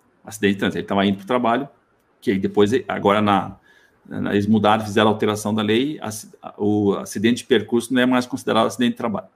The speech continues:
Morreu, beleza? Então, é uma, é uma morte comum, vamos dizer.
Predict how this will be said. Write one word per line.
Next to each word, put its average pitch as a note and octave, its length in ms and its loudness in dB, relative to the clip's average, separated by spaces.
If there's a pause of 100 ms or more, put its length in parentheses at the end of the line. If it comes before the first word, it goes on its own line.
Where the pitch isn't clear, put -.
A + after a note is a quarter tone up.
(260)
Morreu, C3 320 4
beleza? B2+ 400 4
Então, B2+ 240 2
é D3+ 40 4
uma, D3 240 2
é A#2+ 60 0
uma A#2 120 2
morte B2 420 2
comum, A#2+ 420 2
vamos F2+ 180 -4
dizer. G2+ 240 -8